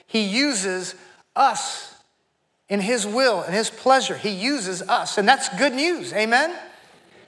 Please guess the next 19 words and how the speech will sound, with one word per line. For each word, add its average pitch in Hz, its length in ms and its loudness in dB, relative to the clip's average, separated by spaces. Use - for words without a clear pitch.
That 233 240 2
God 269 240 8
doesn't 247 320 0
need 226 160 -4
anybody 196 560 0
who's 202 220 -4
omnipotent 220 680 0
says, 208 320 0
"I'm 302 260 4
using 247 400 -2
you 220 460 -2
as 208 160 2
an 220 100 0
instrument, 226 580 0
as 180 140 -2
a 196 60 0
vessel 202 400 0
for - 140 -8
me. 226 240 -6